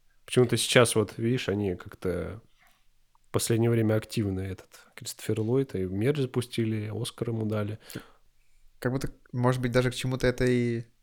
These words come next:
Speaker 2: ведет?
Speaker 1: Оскар ему дали, если что, за, не за какой-то фильм,
Speaker 2: Ну, понятно.
Speaker 1: а, а, как он называется-то, забыл.
Speaker 2: За вклад, наверное, в кинематограф.
Speaker 1: Да, за вклад в ки-, это престижный, о, э, престижный, блин,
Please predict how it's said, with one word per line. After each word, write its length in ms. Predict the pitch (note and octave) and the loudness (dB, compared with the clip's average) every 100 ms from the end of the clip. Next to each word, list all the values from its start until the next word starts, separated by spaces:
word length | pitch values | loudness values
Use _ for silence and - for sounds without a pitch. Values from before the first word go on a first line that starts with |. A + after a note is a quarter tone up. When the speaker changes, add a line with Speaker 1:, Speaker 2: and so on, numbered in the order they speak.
| - | -4
Speaker 2:
ведет? 360 | A2 A#2+ D3+ - - - - - - | 0 0 -2 -12 -20 -20 -20 -8 4
Speaker 1:
Оскар 300 | D#3 - C#3 | 6 8 8
ему 120 | B2+ | 10
дали, 200 | B2+ B2+ | 8 8
если 140 | A#2+ - | 8 4
что, 260 | - B2 | 2 2
за, 240 | A2 A2 A2+ | 4 4 4
не 220 | A2+ A#2 | 4 2
за 1080 | A2+ A2+ A2 G#2+ G#2+ G2+ G#2 G2+ A2 A2+ A2+ | 2 2 4 2 0 -2 -4 -6 -8 -8 -10
какой-то 360 | - - C3+ A2 | -10 0 0 0
фильм, 540 | - A#2+ A2+ G#2 G2+ | 0 0 2 0 -2
Speaker 2:
Ну, 20 | B2+ | 0
понятно. 320 | E3 C3+ G2+ | 0 0 -2
Speaker 1:
а, 460 | - G#2+ G#2 G2 G2 - - - - - - - | 0 0 0 -2 -6 -12 -20 -20 -20 -20 -20 -20
а, 40 | - | -8
как 200 | - G#2+ | -6 -2
он 80 | G2+ | -2
называется-то, 680 | G#2+ G#2 G2 - F#2+ F2 | 0 -2 -4 -8 -8 -6
забыл. 420 | F#2+ F#2+ F#2 G2 - _ _ _ _ _ _ _ - | -6 -6 -8 -12 -18 _ _ _ _ _ _ _ 0
Speaker 2:
За 180 | B2 B2 | 4 4
вклад, 520 | - C3+ A#2 - - | 6 8 8 6 -8
наверное, 300 | A2 G#2 G#2 | -4 -2 -4
в 60 | - | -6
кинематограф. 680 | G#2+ G#2+ G#2 C#3+ D#3 - - | -6 -4 -2 0 0 -2 -6
Speaker 1:
Да, 440 | D#3 C3 A2+ G#2 | 0 4 4 4
за 160 | G#2 A2 | 0 -2
вклад 260 | - B2 - | -2 -6 -4
в 40 | |
ки-, 100 | - | -4
это 160 | A#2+ - | -4 -2
престижный, 580 | B2 A#2+ - D3 A#2+ | 0 0 0 0 2
о, 140 | A2+ A2+ | 2 2
э, 640 | A#2 A2 A2+ A2+ A2 - - _ _ _ | 0 -4 -4 -6 -10 -12 -18 _ _ _
престижный, 720 | - G#2+ - - C#3 C3 G#2+ G#2 | -6 -6 -4 -4 -4 -2 -4 -6
блин, 240 | G#2 G2 | -8 -8